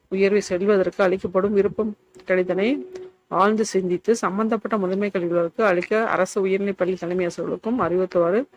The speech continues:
மேலும் மாவட்ட கல்வி அலுவலர் பதவி உயர்வுக்கு செல்ல விரும்பும் கடிதம் அளித்தவர்களுக்கு மாவட்ட கல்வி அலுவலராக அரசு மேல்நிலைப் பள்ளி தலைமை ஆசிரியர்கள் பதவி உயர்வு கோரும் அரசு பள்ளி தலைமை ஆசிரியர்களுக்கும்.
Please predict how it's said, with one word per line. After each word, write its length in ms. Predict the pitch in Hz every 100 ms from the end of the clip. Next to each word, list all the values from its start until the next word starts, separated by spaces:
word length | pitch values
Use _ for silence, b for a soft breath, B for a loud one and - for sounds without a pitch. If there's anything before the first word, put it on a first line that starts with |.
| B B B B
மேலும் 260 | 196 214 233
மாவட்ட 380 | 196 208 208
கல்வி 380 | 233 190 196 202
அலுவலர் 540 | 185 185 185 185 202 190
பதவி 300 | 175 202 202
உயர்வுக்கு 320 | 196 208 196
செல்ல 260 | 180 175
விரும்பும் 380 | 180 180 190 202 - b b _
கடிதம் 380 | 180 190 202 208
அளித்தவர்களுக்கு 480 | 185 185 175 180 247
மாவட்ட 400 | 208 185 220 220
கல்வி 280 | 202 196
அலுவலராக 560 | 185 180 180 170 202 202 -
அரசு 420 | 180 180 - 214 - _ _ -
மேல்நிலைப் 340 | 208 220 214
பள்ளி 180 | 185 180
தலைமை 420 | 180 180 196 190
ஆசிரியர்கள் 580 | 175 - 170 170 214 262 - _ - B B B
பதவி 340 | 185 208 208
உயர்வு 480 | 196 175 190 294 330 _ _ - _ -
கோரும் 400 | 196 208 254 - _ _ - _ _
அரசு 580 | - 185 208 - 220 196 -
பள்ளி 260 | - 190 208
தலைமை 320 | 196 190 190
ஆசிரியர்களுக்கும். 640 | 180 180 170 175 170 180